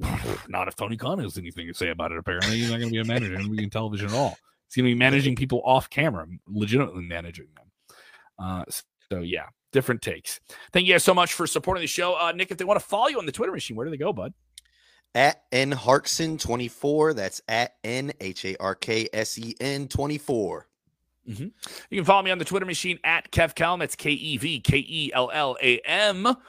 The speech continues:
Speaker 1: Uh, if you haven't done so, go ahead and subscribe to our Sportskeeda Wrestling YouTube channel. Bunch of cool stuff we just dropped. I know you just did a big list video. I did some list
Speaker 2: Yeah.
Speaker 1: videos as well. I, I just did, uh,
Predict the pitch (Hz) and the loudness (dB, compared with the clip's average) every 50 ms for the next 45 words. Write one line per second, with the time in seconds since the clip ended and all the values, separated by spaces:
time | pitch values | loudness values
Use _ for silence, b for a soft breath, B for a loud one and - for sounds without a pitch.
0 | b b b b b 135 131 135 135 123 139 165 180 175 143 117 143 175 233 269 | b b b b b -2 0 0 0 2 0 0 0 0 0 0 0 0 0 0
1 | - 175 151 139 127 147 147 160 160 143 - - 123 - - 147 143 143 143 - | 0 2 2 4 4 4 2 2 0 -2 -6 -8 -8 -4 -2 -2 -2 -2 -2 -6
2 | 147 143 135 127 117 107 - - - - 190 185 - - - 180 147 135 143 143 | -8 -6 -4 -4 -4 -4 -6 -6 -4 -2 -2 -2 -4 -6 -4 -2 0 0 0 0
3 | - - 147 117 98 - - 98 131 208 254 - - - 110 82 - - - 95 | 0 -2 -6 -8 -12 -14 -14 -10 -8 -8 -8 -8 -8 -10 -10 -10 -10 -12 -12 -12
4 | 85 - - 151 185 - - 131 180 - - - - - - - 98 95 92 - | -12 -10 -10 -10 -10 -10 -10 -12 -12 -12 -14 -14 -14 -14 -14 -12 -12 -12 -12 -14
5 | - _ - - 107 - - - - 92 - - 87 87 - - - 90 85 101 | -18 _ -10 -6 -6 -6 -6 -6 -10 -16 -18 -18 -20 -20 -18 -16 -12 -10 -10 -10
6 | - 156 151 151 147 139 - b b b b b b 127 151 214 262 254 - - | -10 -8 -4 -2 -2 -2 -4 b b b b b b -6 -6 -4 -4 -4 0 2
7 | 156 127 117 - - 123 113 98 117 113 104 92 - 85 104 117 113 - - - | 2 2 2 2 0 0 0 0 0 -4 -4 -4 -6 -6 -2 -2 -2 -2 -4 -6
8 | - - - 120 107 104 95 92 101 120 123 - 101 123 165 170 156 120 - - | -10 -8 -6 -6 -4 -2 -2 -2 -2 -2 -2 0 0 0 0 0 -2 -8 -8 -10
9 | - 95 90 95 95 107 143 143 - 95 95 95 87 85 - - 82 - - 87 | -12 -8 -6 -4 -4 -4 -4 -6 -6 -8 -6 -6 -10 -10 -10 -14 -14 -10 -8 -4
10 | 80 85 101 151 180 - - 101 101 98 95 85 107 110 120 113 - - 120 110 | -4 -2 -2 -2 -4 -6 -8 -10 -8 -8 -6 -6 -6 -6 -6 -6 -6 -2 0 0
11 | 101 101 95 95 | 2 2 0 -4